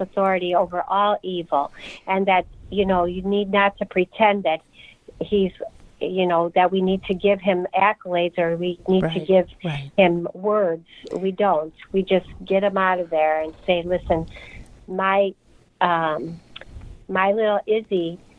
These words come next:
Speaker 1: will, uh, these tantrums have to leave now in the name of
Speaker 2: Mm-hmm.
Speaker 1: Jesus."
Speaker 2: Thank
Speaker 1: We
Speaker 2: you.
Speaker 1: kick them out.
Speaker 2: Thank you.
Speaker 1: We ask, Lord,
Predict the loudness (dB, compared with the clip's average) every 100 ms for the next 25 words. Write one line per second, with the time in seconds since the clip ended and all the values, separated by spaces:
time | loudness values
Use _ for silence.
0 | -20 -14 -4 0 2 0 -4 -20 -20 -20
1 | -18 -12 -6 -4 -4 -6 -4 0 0 0
2 | -4 _ -2 0 0 -4 -8 -2 0 0
3 | -2 -6 0 0 0 -2 0 2 2 2
4 | 0 0 0 0 0 0 0 0 -2 0
5 | 0 0 -2 -4 -2 0 2 2 -2 -6
6 | _ 0 0 0 -4 2 2 2 -2 -18
7 | -6 0 0 -2 0 2 2